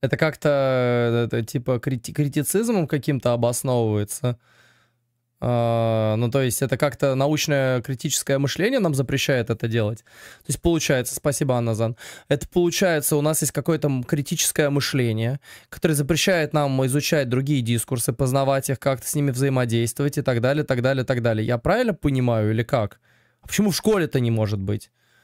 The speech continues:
В университете тоже непонятно, почему не может быть. Университет, он универсален, на то он университет. Приветствую, Илья. На то университет и является университетом, что он университет, он уни-, уни-, универс какой-то, да, там много разного всего преподаётся.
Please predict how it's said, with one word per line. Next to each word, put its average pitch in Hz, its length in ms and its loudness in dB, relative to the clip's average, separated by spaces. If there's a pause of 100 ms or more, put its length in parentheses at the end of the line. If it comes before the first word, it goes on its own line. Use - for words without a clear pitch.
(520)
В 139 60 0
университете 160 800 0
тоже 233 320 2
непонятно, 156 480 0
почему 147 260 -4
не 139 80 -2
может 143 240 0
быть. 214 160 -2
Университет, 151 640 -4
он 156 100 0
универсален, 151 720 0
на 139 120 2
то 170 160 0
он 160 140 2
университет. 139 600 0
Приветствую, 120 420 0
Илья. 113 220 -2 (480)
На 165 140 0
то 254 120 2
университет 220 640 2
и 202 60 2
является 190 420 2
университетом, 165 680 0
что 160 300 0
он 165 200 -2 (120)
университет, 147 1120 -2
он 135 140 -6
уни-, 135 200 -6
уни-, 147 240 -4
универс 147 600 0
какой-то, 127 420 -2
да, 127 220 2
там 117 220 0
много 139 260 2
разного 113 400 0
всего 117 260 -2
преподаётся. 117 720 -2